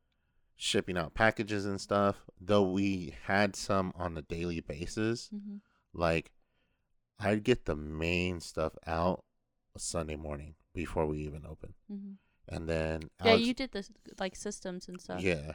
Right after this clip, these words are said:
Speaker 1: and then Alex would come in an hour before we opened on that Sunday, and if there was any marketing that needed to go,
Speaker 2: She'd do.
Speaker 1: like, she'd do it. And then we'd have four people working on Sunday.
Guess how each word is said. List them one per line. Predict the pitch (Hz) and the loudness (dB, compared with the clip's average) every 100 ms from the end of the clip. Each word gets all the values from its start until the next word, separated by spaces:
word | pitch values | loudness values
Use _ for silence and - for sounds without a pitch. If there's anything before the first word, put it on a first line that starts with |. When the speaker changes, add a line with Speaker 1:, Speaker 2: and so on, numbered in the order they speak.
| - | -6
Speaker 1:
and | 95 92 | -2 0
then | 87 82 80 73 - | 0 0 -4 -8 -4
Alex | 95 98 - | 2 2 0
would | 98 | -2
come | - 90 | -2 0
in | 90 90 87 90 - | 2 2 0 -6 -8
an | 85 82 | -8 -4
hour | 90 87 | 0 0
before | 80 85 90 | 0 -4 -2
we | 82 | 0
opened | - 82 87 82 | 0 -2 -2 -4
on | 80 | -2
that | 80 - | -2 -2
Sunday, | 92 85 87 87 87 _ _ _ _ | -4 0 2 0 -2 _ _ _ _
and | 85 82 | -2 0
if | 76 | 2
there | 80 | 4
was | 80 80 | 2 0
any | 78 | -4
marketing | 76 80 92 - 113 117 | -2 2 4 4 2 4
that | 113 85 | 2 2
needed | 104 104 92 | 2 2 0
to | |
go, | 95 101 113 135 - _ _ | 4 6 6 2 -6 _ _
Speaker 2:
She'd | - 208 | -10 -8
do. | 196 220 - | -8 -10 2
Speaker 1:
like, | 82 | 4
she'd | 78 - 87 73 - | 4 0 0 -4 -4
do | 85 - | -2 -2
it. | - _ _ _ _ - | -8 _ _ _ _ -10
And | - 82 | -6 -2
then | 80 80 78 76 73 - _ _ _ _ _ _ _ | 2 2 0 -2 -8 -18 _ _ _ _ _ _ _
we'd | - 101 92 | -2 0 2
have | - 87 | 0 -2
four | - 110 107 | 0 4 4
people | - 110 107 | 4 2 6
working | 98 92 101 | 6 6 2
on | 92 87 | 2 2
Sunday. | - 90 85 87 | 2 2 4 2